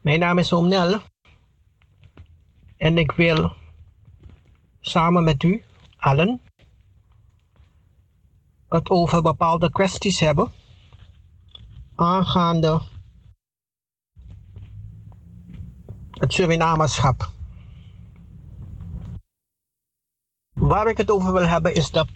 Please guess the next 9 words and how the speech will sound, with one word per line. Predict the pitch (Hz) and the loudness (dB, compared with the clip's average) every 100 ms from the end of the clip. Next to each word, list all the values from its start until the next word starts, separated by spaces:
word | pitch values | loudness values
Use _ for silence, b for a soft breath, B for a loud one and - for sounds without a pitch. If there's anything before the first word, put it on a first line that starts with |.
| - | -4
participatie | 160 156 151 123 139 131 139 - 254 277 - - - - - - - - - - - - - - - - - | -2 -2 -2 -2 0 0 0 -2 -8 -10 -12 -20 -20 -20 -20 -20 -20 -20 -20 -20 -20 -20 -20 -20 -20 -20 -20
van | - 151 - | -4 -4 0
alles | 160 208 185 | -2 0 0
en | 185 | 0
iedereen | 185 196 185 165 180 247 - - - - _ - _ | 0 2 2 2 0 -4 -10 -20 -20 -20 _ -20 _
in | 180 185 | 0 0
en | 180 147 | 2 2
buiten | 147 160 175 | 4 2 0
Suriname. | 160 175 156 139 117 110 104 | 0 2 2 2 2 2 0